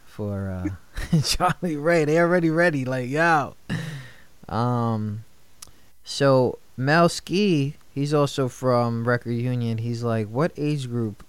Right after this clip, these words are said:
are you trying to reach with your music?"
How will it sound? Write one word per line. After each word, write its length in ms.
are 140
you 340
trying 640
to 160
reach 520
with 220
your 100
music?" 360